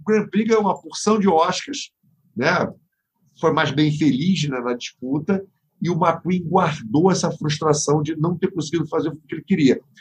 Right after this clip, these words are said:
E é por isso que ele vai fazer depois as vinte e quatro horas de Le Mans. Tipo assim, Grand Prix ficou pronto, né? Eu tô dando uma adiantada, né? Porque va-, vamos falar de outros filmes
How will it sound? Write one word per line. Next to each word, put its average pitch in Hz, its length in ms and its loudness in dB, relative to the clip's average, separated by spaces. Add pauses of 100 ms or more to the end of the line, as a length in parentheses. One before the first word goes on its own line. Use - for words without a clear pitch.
(220)
E 147 120 4
é 170 60 4
por 170 320 0
isso 156 300 0
que 170 80 -6
ele 160 80 -2
vai 151 180 4
fazer 139 320 2
depois 135 440 0
as 135 80 -6
vinte 135 260 -10
e - 80 -14
quatro 143 300 -2
horas 135 260 4
de 139 80 -2
Le 160 100 0
Mans. 117 260 0 (520)
Tipo - 220 -2
assim, 110 380 -2 (380)
Grand 127 220 0
Prix 113 180 0
ficou 147 220 0
pronto, 143 400 0 (480)
né? 101 540 0 (140)
Eu 101 200 -6
tô 139 100 -4
dando 151 160 2
uma 160 120 2
adiantada, 139 720 0
né? 110 200 -4
Porque 113 360 -4
va-, 117 120 -4
vamos 135 280 -4
falar 131 200 2
de 123 80 0
outros 156 280 -2
filmes 147 420 -2